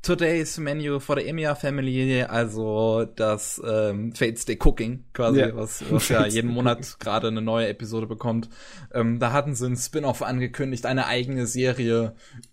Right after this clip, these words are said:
Speaker 1: für Punkt, Punkt, Punkt, und dann sieht man auf dem Cover nur ganz groß den Rücken und die weißen Haare, die braune Haut von, ähm, natürlich von, von, von, ach nein, jetzt hab ich den Namen vergessen.
Speaker 2: Archer.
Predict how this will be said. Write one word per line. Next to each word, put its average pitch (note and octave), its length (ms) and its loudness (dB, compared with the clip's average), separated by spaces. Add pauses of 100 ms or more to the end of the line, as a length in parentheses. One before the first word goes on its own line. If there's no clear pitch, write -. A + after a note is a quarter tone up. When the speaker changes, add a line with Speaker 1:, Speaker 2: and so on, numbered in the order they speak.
Speaker 1:
für F3+ 560 4 (300)
Punkt, G3 280 -4
Punkt, E3 240 -10
Punkt, E3 260 -6
und C#3+ 80 -6
dann C3 140 -4
sieht C3+ 180 -12
man B2+ 120 -8
auf B2 140 -6
dem C3+ 120 -8
Cover C3 240 0
nur A#2+ 100 -4
ganz B2 240 -6
groß A#2 240 -6
den A#2 140 -2
Rücken A#2 400 -6 (220)
und A2+ 100 -6
die A2+ 80 -2
weißen B2 360 0
Haare, A#2+ 280 2
die A#2 100 -8
braune A#2+ 480 0
Haut A#2 360 -2 (420)
von, C#3+ 640 0 (160)
ähm, G#2+ 760 0
natürlich G2+ 400 -6
von, F#2+ 240 -4
von, F#2+ 280 -4
von, F#2+ 360 -6 (480)
ach A#4 260 4
nein, A4+ 240 -6
jetzt G4+ 100 -4
hab G#4+ 80 0
ich F4 100 -10
den F#4+ 100 -2
Namen A4 220 0
vergessen. G#4+ 560 -8 (380)
Speaker 2:
Archer. A3+ 460 0